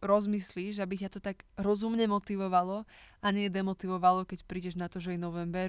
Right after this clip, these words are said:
prečítal si dvadsať kníh a tvoj cieľ bolo sto. Tak maj krásny deň, vykroč do tohto nového roka tou správnou nohou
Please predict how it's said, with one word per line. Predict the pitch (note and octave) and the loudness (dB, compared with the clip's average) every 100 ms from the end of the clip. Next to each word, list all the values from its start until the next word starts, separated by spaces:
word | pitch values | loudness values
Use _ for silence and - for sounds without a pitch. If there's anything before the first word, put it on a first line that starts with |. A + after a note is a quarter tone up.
| F#3 | -4
prečítal | F3+ F3 - F3+ F3 | -8 -8 -8 -6 -4
si | - E3+ | -6 2
dvadsať | F3 F3+ F#3 - | 4 4 0 -10
kníh | - F3 F#3+ - - - | -6 -4 -6 -8 -18 -12
a | - | -10
tvoj | F#3 F3+ E3+ | -6 -6 -6
cieľ | - D3+ D#3+ | -6 -6 -6
bolo | D3 | -8
sto. | D#3 - - - - _ - - | -10 -12 -12 -14 -20 _ -20 2
Tak | G3+ F#3+ F#3 | 8 8 6
maj | E3+ D#3+ D#3+ - | -4 -4 -4 -4
krásny | F#3+ F3 F3+ - G3+ | 12 12 12 8 -4
deň, | E3 D3+ D#3 F3 - - - _ | -4 -6 -8 -12 -18 -20 -20 _
vykroč | G3+ F#3+ F#3+ F#3+ | -8 -6 -4 -4
do | F#3 | -6
tohto | F3+ F3 F#3 | -8 -8 -2
nového | F3+ F3+ F#3 F3+ | 2 6 4 4
roka | E3+ E3+ E3+ | 0 0 -8
tou | E3 | -6
správnou | E3 - E3+ E3+ F#3+ G3+ | -6 6 12 12 12 4
nohou | F#3+ D#3+ D#3+ F3+ G#3+ | -2 -4 -6 -6 -6